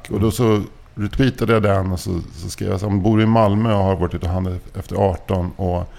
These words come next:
Speaker 1: och överlevt, eh, skicka ett direkt meddelande till den här killen."
Speaker 2: Mm.
Speaker 1: Det gick väldigt, väldigt bra. Eh, och han blev argare och argare. Till slut så drog han sig ur och blockade. Vilket är, det är ju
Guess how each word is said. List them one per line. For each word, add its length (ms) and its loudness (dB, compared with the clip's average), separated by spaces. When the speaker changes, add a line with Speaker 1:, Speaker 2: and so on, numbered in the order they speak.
Speaker 1:
och 180 0
överlevt, 680 -2
eh, 420 -12
skicka 240 -4
ett 180 -6
direkt 320 -2
meddelande 400 0
till 120 -10
den 40 -6
här 120 -8
killen." 240 -4
Speaker 2:
Mm. 140 0
Speaker 1:
Det 100 2
gick 160 2
väldigt, 260 0
väldigt 180 0
bra. 380 -2
Eh, 280 -4
och 100 -4
han 120 2
blev 120 2
argare 320 2
och 60 2
argare. 220 0
Till 80 -10
slut 200 -4
så 100 -4
drog 180 0
han 100 -4
sig 140 -6
ur 180 -2
och 60 -2
blockade. 460 -2
Vilket 280 -2
är, 180 -2
det 60 -2
är 40 0
ju 180 -2